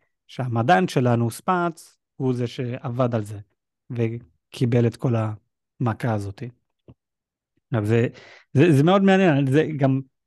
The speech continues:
לא יודע, זה, זה מאוד מרגש אותי, אה, לסרט השלישי, כי אנחנו כבר עושים כאן של-, סוג של תיאוריות, מה,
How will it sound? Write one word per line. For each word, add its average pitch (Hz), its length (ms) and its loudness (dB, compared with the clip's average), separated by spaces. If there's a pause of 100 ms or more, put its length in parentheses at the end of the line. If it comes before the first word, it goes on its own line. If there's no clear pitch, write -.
(1300)
לא 165 120 4
יודע, 170 220 6
זה, 147 200 0
זה 131 180 2
מאוד 135 260 2
מרגש 160 380 0
אותי, 139 300 -8 (140)
אה, 127 280 -2
לסרט 117 420 -4
השלישי, 139 360 -6
כי 139 100 -8
אנחנו 113 260 -8
כבר 117 240 -4
עושים 139 320 -6
כאן 127 220 -2
של-, 135 340 -8
סוג 135 240 -8
של 135 120 -6
תיאוריות, 143 640 2
מה, 117 420 -2